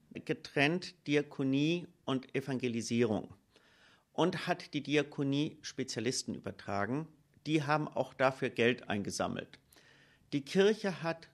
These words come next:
große Werke. Alle diese Werke werden mit Geld versorgt.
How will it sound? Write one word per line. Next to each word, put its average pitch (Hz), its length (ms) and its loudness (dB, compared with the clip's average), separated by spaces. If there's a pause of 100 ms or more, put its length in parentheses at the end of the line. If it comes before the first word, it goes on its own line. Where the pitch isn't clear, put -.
(200)
große 160 540 4
Werke. 104 520 2 (340)
Alle 190 220 10
diese 151 300 0
Werke 151 640 4
werden 160 720 6 (140)
mit 151 480 0
Geld 139 580 4
versorgt. 139 840 0